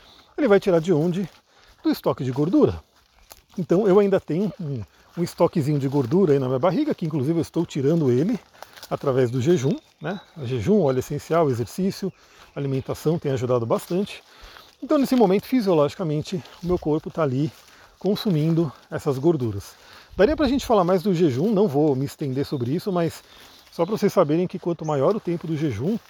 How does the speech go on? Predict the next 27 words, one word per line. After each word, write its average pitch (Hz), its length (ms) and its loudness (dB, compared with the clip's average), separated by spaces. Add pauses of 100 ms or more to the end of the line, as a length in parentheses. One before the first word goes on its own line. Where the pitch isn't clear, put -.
novamente, 156 640 0 (440)
tem 180 120 -2
que - 80 -6
ser - 120 2
acompanhado, 151 580 0
tem 156 160 -8
que - 80 -10
ser 147 280 -2 (140)
feito 151 300 -6
de 127 80 -10
forma 143 200 0
consciente, 151 520 -6
mas 160 320 -2 (420)
quanto 151 180 -6
mais 180 160 0
tempo 202 200 0
a 185 40 4
gente 165 180 -2
vai 160 100 -2
ficando, 175 460 -2
mais 165 280 0
o 214 60 -2
corpo 175 300 -2
vai 143 220 2
também 160 220 -2
se - 160 -6
limpando. 185 720 0